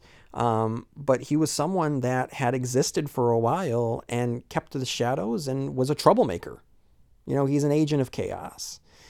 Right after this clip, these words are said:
Um, and he goes out like a punk, and I think that that's really fitting for this character. I love, love,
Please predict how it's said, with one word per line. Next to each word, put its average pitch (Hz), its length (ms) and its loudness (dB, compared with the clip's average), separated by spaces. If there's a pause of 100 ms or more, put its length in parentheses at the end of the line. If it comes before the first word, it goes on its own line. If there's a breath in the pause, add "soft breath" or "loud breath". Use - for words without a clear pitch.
(280 soft breath)
Um, 110 680 -2 (720)
and 120 160 0
he 135 100 0
goes 135 240 6
out 151 140 4
like 156 140 2
a 147 60 -2
punk, 185 340 0
and 147 100 0
I 143 60 0
think 139 180 0
that 139 100 0
that's 131 200 0
really 127 180 2
fitting 110 320 -2
for - 120 -10
this 87 140 -6
character. - 420 -12 (300)
I 104 140 -4 (180)
love, 117 640 6 (100)
love, 123 600 6